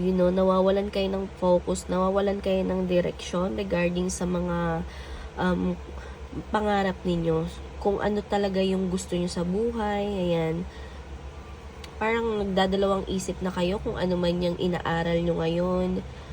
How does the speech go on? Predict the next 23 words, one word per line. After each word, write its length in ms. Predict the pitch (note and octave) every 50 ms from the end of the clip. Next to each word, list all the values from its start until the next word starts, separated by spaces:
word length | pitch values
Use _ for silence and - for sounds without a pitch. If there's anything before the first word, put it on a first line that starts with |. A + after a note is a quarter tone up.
| - - -
Um, 140 | - D3+ E3
nag-aaral 720 | E3+ E3 - - - - - E3 E3 E3 E3+ E3+ E3+ E3+
ka 80 | - E3+
ba 160 | E3+ E3 E3 E3 E3+
ng 160 | E3 E3 E3 E3 D#3+ D#3+ D#3+ D#3+ D#3+ D#3+ D#3+ D#3+ D#3+ - - - - - - - - - - - - - - - - - - - -
ibang 320 | - F3 E3+ E3+ E3+ E3+ E3
lengguwahe? 800 | E3 E3 E3 D#3+ F3 F3+ F3+ F#3 F#3+ G3+ G#3 G#3+ G#3 G#3 G#3 F#3+
Gusto 240 | F#3+ F#3 - E3+ E3+
mo 80 | E3+
mag-ibang 560 | E3+ E3 E3+ F3 - F3+ E3+ E3 E3 E3 E3
bansa? 880 | E3 E3 D#3+ E3 E3+ F3 - - - G3 G3+ G3+ G3 G3 G3 G3 - - - - - - - - - - - -
Alam 160 | A3 B3 B3+
mo 80 | B3
yun, 240 | A3+ G#3+ G#3+ A3 A3+
nagkakaroon 480 | G#3+ - B3 A#3+ A#3 B3 A#3+ A#3+ A#3+ A#3+
kayo 160 | A#3+ A#3 A#3
ng 240 | A#3 A#3 A#3 G#3+ F3+
doubt, 320 | F3 F3+ F3+ F3+ F#3 -
nagdadalawang 880 | F#3 F#3 F#3 E3+ F3 - - F#3 F#3+ F#3+ F#3 G3 G3 G3+ G3 G3 G3 - -
isip 320 | F#3+ F3+ E3+ - F3 E3 -
talaga 400 | - E3 E3 E3+ E3+ E3 E3+ F3
kayo 320 | F3+ E3 E3 E3 D#3+ D#3+
dito. 640 | F3+ E3+ D#3+ D#3 D#3 - - D#3+ D#3 D#3 D#3 D#3+